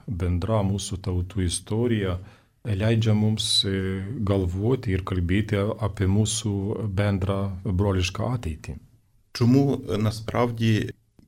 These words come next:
Speaker 2: в майбутньому насправді маємо спільно багато проєктів і, і тому що спра-, коли дивимося в історію, то ті спільні історичні події,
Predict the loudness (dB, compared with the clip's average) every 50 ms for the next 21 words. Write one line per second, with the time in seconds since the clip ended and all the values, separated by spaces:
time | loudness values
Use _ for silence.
0 | -20 -18 -14 -6 -2 0 2 2 2 2 0 -2 -2 2 2 2 2 2 -2 -2
1 | -2 0 2 2 2 2 0 0 0 0 -2 -4 -6 -6 -4 -2 0 2 2 2
2 | 2 0 0 -2 -4 -4 -4 -4 -6 -8 -6 -2 0 0 2 0 0 -2 -4 -4
3 | -4 -4 -2 -2 -2 -2 -4 -6 -12 -18 -20 -20 _ -20 -18 -16 -16 -14 -10 -4
4 | 0 2 2 2 2 0 0 0 0 0 0 -4 -10 -20 -20 _ -18 -8 -4 -2
5 | 0 0 0 2 2 2 4 6 6 8 8 6 4 4 2 -2 -2 -2 -4 -6
6 | -4 -4 -2 0 0 0 0 0 -4 -6 -10 -18 -20 _ _ _ _ _ 0 2
7 | 4 4 6 4 4 2 -2 -6 -18 -20 -20 -20 _ -4 -2 -2 -2 -4 -4 -2
8 | 0 2 4 6 6 6 6 4 2 -4 -10 -16 -10 -6 -6 -4 0 2 4 4
9 | 4 4 2 -2 -4 -4 -2 0 0 0 0 0 0 0 0 -2 -4